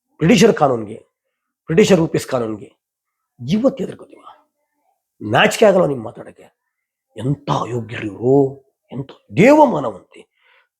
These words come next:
ನಿಮ್ಗೊಂದು ಇನ್-, ಇನ್ನೂ ಒಂದಷ್ಟು ಮಾತಾಡ್ಬೇಕು ಇನ್ಮೇಲೆ, ಇನ್ಮೇಲೆ ಬಿಡಂಗೇ ಇಲ್ಲ, ಬಿಡ ಮಾತೇ ಇಲ್ಲ. ನಾನು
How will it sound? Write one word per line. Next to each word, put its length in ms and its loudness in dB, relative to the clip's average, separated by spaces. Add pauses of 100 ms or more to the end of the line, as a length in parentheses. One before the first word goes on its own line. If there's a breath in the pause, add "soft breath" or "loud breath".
(140)
ನಿಮ್ಗೊಂದು 540 2 (460)
ಇನ್-, 140 -6
ಇನ್ನೂ 180 6
ಒಂದಷ್ಟು 400 2
ಮಾತಾಡ್ಬೇಕು 380 2
ಇನ್ಮೇಲೆ, 340 -2
ಇನ್ಮೇಲೆ 320 2
ಬಿಡಂಗೇ 580 2
ಇಲ್ಲ, 160 2 (400 soft breath)
ಬಿಡ 240 -2
ಮಾತೇ 680 2
ಇಲ್ಲ. 160 -2 (540 soft breath)
ನಾನು 460 2